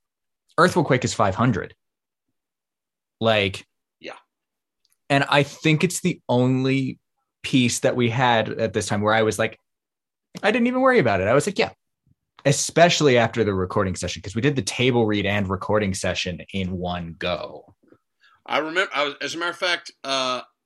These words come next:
Speaker 2: I can't, I don't think it was the recording session. I think it was just the table read, but, uh, I was actually in Costa Rica this time last year when we did the table read with, uh, with our two actors, Michael and Anthony.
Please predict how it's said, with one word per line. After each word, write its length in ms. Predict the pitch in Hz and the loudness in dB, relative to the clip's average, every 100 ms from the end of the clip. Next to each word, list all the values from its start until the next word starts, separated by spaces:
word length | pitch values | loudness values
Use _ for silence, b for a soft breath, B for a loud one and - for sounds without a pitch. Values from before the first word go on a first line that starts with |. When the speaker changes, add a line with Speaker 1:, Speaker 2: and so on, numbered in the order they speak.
| _ - | _ -8
Speaker 2:
I 60 | 127 | -6
can't, 280 | - 262 - - | -6 -8 -8 -10
I 80 | 165 | -10
don't 120 | 233 | -8
think 120 | 240 | -10
it 60 | 214 | -10
was 100 | 135 | -12
the 80 | 127 | -14
recording 520 | 107 - 220 220 175 | -18 -14 -12 -10 -8
session. 360 | - 107 - | -6 -6 -8
I 60 | 117 | -10
think 160 | 135 127 | -10 -12
it 60 | |
was 180 | 104 104 | -14 -14
just 300 | - 127 - | -10 -10 -10
the 80 | 98 | -20
table 440 | - 151 147 127 | -14 -12 -12 -14
read, 380 | 95 95 92 92 | -12 -10 -10 -10
but, 220 | 107 104 98 _ _ _ _ _ _ - | -8 -8 -10 _ _ _ _ _ _ -8
uh, 300 | 113 110 - | -4 -4 -6
I 120 | 117 156 | -4 -4
was 180 | 165 | -2
actually 400 | 143 135 147 120 | -2 -2 -2 -4
in 120 | 120 117 | -4 -6
Costa 340 | 131 120 104 | -8 -8 -8
Rica 360 | 110 147 113 92 | -8 -8 -6 -8
this 160 | 98 | -8
time 200 | - 107 | -10 -8
last 360 | 101 98 95 - | -6 -4 -4 -4
year 240 | 131 120 | -2 -2
when 160 | 98 98 | -4 -10
we 80 | 95 85 | -12 -8
did 320 | 117 127 120 | -4 -2 -4
the 60 | 92 | -8
table 360 | - 147 127 | -6 -6 -6
read 500 | 95 92 90 87 82 _ b b b | -8 -6 -6 -8 -12 _ b b b
with, 420 | 92 107 107 104 - _ _ - | -6 -2 -2 -2 -8 _ _ -12
uh, 460 | 101 98 98 95 - | -8 -6 -8 -10 -14
with 300 | 95 101 110 | -10 -10 -8
our 140 | 98 | -8
two 240 | - 107 104 | -6 -6 -2
actors, 500 | 110 113 104 90 - | 0 -2 -6 -14 -10
Michael 460 | 95 92 98 90 | -10 -10 -10 -10
and 100 | 90 | -8
Anthony. 560 | 101 107 - 78 73 | -6 -6 -10 -20 -20